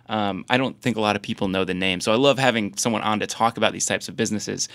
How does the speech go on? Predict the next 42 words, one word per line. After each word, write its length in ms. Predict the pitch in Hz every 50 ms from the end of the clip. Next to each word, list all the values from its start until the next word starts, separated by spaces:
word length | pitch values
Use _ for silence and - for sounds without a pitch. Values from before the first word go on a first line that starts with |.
| - - - - -
Um, 220 | - 110 110 101 -
and 100 | 127 123
I 60 | 120
think 180 | - 165 123
the 60 | - 120
second 320 | - - 131 131 - 117
stock 280 | - - 117 104 95 -
that 80 | - 98
we're 60 | 95
gonna 120 | 95 92
talk 260 | - - 104 98 -
about 240 | 107 101 101 95 - - - - - - -
is 140 | - 127 120
kind 280 | - - 147 139 139 131
of 180 | 131 120 110 101 - -
in 80 | 120
a 100 | 117 113
very 320 | 110 98 117 110 110 107 101
similar 680 | - - - - 117 110 110 107 101 98 92 87 78 - - -
space 480 | - - - 107 98 85 82 - -
where 240 | - 107 101 98 98 - - - - - _ -
people 500 | - 160 165 - 160 143 127 113 - - - -
maybe 300 | - 123 127 131 120 110
see 160 | - - -
the 100 | - 165
name, 380 | 160 156 147 139 135 131 127 123 - - _ _ _ _ -
don't 180 | - 135 139
know 80 | 135 123
what 120 | 120 113
they 100 | 98 117
do, 360 | 104 104 107 104 104 101 98 - - _ _ -
or 280 | 143 135 127 120 107
have 140 | - 110 117
never 220 | 120 120 120 117
even 160 | 113 104 98 95
heard 280 | - - - 143 147 135
of 40 |
the 60 | 104 101
company, 420 | - 110 95 - 101 95 95 92 - - - - -
and 100 | 117 113
that's 220 | 113 117 - - -
Elastic. 680 | - 113 107 101 104 104 107 110 - - 107 98 - -